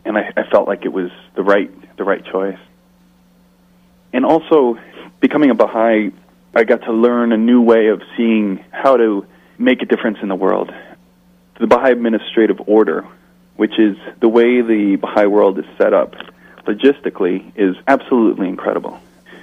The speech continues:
For anyone studying government or policy or democracy, if you've never heard or seen the Baha'i administrative order in action, it, it should be studied. It's just, it's just amazingly representative.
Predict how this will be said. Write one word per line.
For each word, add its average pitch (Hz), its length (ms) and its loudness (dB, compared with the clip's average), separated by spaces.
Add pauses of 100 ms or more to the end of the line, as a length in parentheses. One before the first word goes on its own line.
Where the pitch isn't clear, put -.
(260)
For 110 380 4
anyone 120 480 2 (100)
studying 104 460 -2 (220)
government 104 540 -2 (600)
or - 100 -4
policy 104 720 -2 (680)
or - 120 -20
democracy, 104 800 -4 (1040)
if 110 140 -8
you've 110 100 -2
never 120 300 4 (160)
heard 151 420 4
or 107 200 2 (320)
seen 139 240 2
the 110 400 2
Baha'i 117 220 2
administrative 107 500 2
order 95 220 2
in 98 60 -4
action, - 360 -6
it, - 220 -12
it - 120 -10
should 95 140 -6
be 87 180 -20
studied. - 360 0 (140)
It's - 100 -16 (100)
just, - 160 -8 (540)
it's - 200 -6
just - 120 -16 (160)
amazingly 110 680 2
representative. 95 720 -2